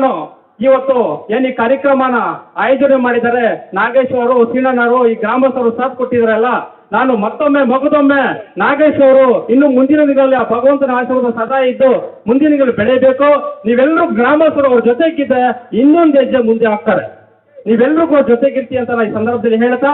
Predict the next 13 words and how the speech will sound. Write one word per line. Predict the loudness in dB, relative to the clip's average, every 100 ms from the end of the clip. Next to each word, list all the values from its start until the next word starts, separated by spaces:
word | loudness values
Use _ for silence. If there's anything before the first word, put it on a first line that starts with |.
| -4 -14 _ _ _ _ -6
ಈ | 0
ಒಂದು | 0 2
ಎರಡು | 0 2
ಮಾತನ್ನು | 2 2 2 2
ಮಾತಾಡ್ಲಿಕ್ಕೆ | 0 0 0 0 -2 -4 -6 -10 -20 _ -8
ಅವಕಾಶ | -6 -2 0 0
ಮಾಡಿಕೊಟ್ಟ | 0 -2 -4 -2
ನಾಗೇಶ್ | -2 0 0 2 2
ಅವ್ರಿಗೆ, | 2 2 0
ಅವರ | 0 -2 -2
ಸ್ನೇಹಿತರವ್ರಿಗೆ, | 0 2 2 2 2 4 2 0 -4 -6
ರವಿರವ್ರಿಗೆ, | -2 0 2 2 2 4 2 2 0
ಸೀನಣ್ಣನವರಿಗೆ, | 0 0 2 2 2 2 -2